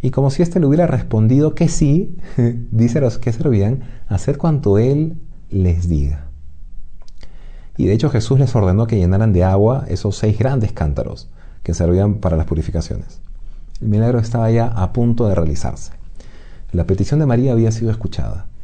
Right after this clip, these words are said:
El maestro nos da, entonces, otro argumento para persuadirnos de que María Santísima es nuestra intercesora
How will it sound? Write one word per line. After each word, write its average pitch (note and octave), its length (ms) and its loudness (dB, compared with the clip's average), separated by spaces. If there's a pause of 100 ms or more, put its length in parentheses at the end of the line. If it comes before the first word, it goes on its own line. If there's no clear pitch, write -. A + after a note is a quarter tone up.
(420)
El F2+ 140 2
maestro G#2+ 400 2
nos A2 140 2
da, A#2+ 260 0 (100)
entonces, C3+ 540 -4 (680)
otro - 280 -2
argumento D3 500 0 (160)
para F2+ 220 -2
persuadirnos F#2+ 560 0
de A2 40 0
que F#2 100 -2
María F#2+ 280 2
Santísima D#3 880 -2 (320)
es B2 160 2
nuestra A2 640 2
intercesora G#2+ 920 0